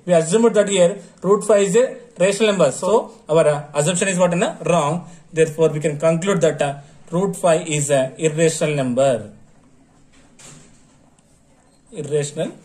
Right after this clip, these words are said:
number. So simple, Anna. First bit, uh, second method as it is we followed here. Yes,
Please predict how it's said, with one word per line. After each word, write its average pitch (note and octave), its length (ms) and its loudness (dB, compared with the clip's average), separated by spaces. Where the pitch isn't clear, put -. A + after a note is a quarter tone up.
number. B2 600 -6
So - 180 -12
simple, G#3 400 -2
Anna. G#3+ 300 -2
First F#3 300 -2
bit, A3+ 220 0
uh, A#3+ 80 0
second A3 400 -2
method G#3 540 -2
as G3 320 -4
it - 60 -14
is G#3 200 -4
we G3 100 -2
followed F3+ 300 2
here. C#3 260 -4
Yes, - 400 -4